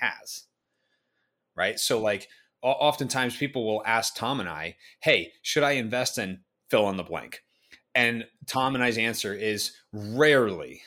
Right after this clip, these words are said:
rarely a yes or a no. Like, I would say, like, it happens maybe two percent of the time where it's a yes or a no. The other ninety-eight percent of the time, it's like, "It depends." Like,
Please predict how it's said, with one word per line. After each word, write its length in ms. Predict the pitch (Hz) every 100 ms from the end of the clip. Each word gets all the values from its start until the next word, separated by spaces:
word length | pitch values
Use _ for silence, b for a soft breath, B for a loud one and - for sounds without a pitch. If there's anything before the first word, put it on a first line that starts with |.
| B _ _ _
rarely 840 | 98 107 135 147 135 117 98 92 -
a 80 | 113
yes 340 | 113 110 -
or 120 | 95
a 40 | 87
no. 280 | 78 - _ 120
Like, 140 | 117
I 140 | 120
would 160 | 120 113
say, 160 | 131 110
like, 260 | 98 92 b b b
it 140 | 127 120
happens 340 | 127 123 107
maybe 180 | 113 104
two 240 | 104 143
percent 380 | 135 120 - 107
of 60 | 95
the 60 |
time 280 | 90 101 92
where 140 | 90 95
it's 120 | -
a 60 |
yes 280 | 92 92 -
or 100 | 95
a 40 | 90
no. 280 | 82 85 B B B
The 140 | 120
other 200 | 127 131
ninety-eight 600 | 104 104 123 117 117 139
percent 240 | 123 - 104
of 40 |
the 60 | 98
time, 240 | 95 92
it's 160 | 92 -
like, 280 | 87 85 b b _ -
"It 160 | 78 _
depends." 760 | - - 165 160 65 - - b b -
Like, 280 | 95 -